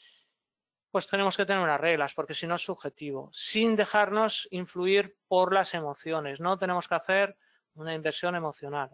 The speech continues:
es una inversión basada en reglas y si, a ser posible, si podemos, con backtest, que es lo que vamos a ver a continuación. Ventajas, podemos capturar grandes movimientos de mercado y desventajas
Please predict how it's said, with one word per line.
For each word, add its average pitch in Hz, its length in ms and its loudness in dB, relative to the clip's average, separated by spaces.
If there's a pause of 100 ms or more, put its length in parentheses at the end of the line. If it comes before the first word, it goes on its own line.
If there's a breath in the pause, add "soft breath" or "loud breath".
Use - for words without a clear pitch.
(120)
es - 80 -20
una 160 220 -2
inversión 160 420 -4
basada 175 560 2
en 151 180 -8
reglas 185 520 0
y 147 80 -14
si, 147 320 -10 (320 soft breath)
a 156 80 -4
ser 160 200 2
posible, 185 440 0
si 175 160 -4
podemos, 160 560 0 (340 loud breath)
con 151 180 -4
backtest, 165 480 0
que 151 100 -4
es 147 60 -8
lo 156 120 0
que 151 80 -4
vamos 147 320 -2
a 151 40 0
ver 151 140 2
a - 60 0
continuación. 139 640 -6 (380 soft breath)
Ventajas, 175 580 2
podemos 165 340 -2
capturar 170 380 2
grandes 151 320 -2
movimientos 151 560 -4
de 156 80 -2
mercado 180 460 0
y 175 40 -4
desventajas 165 840 0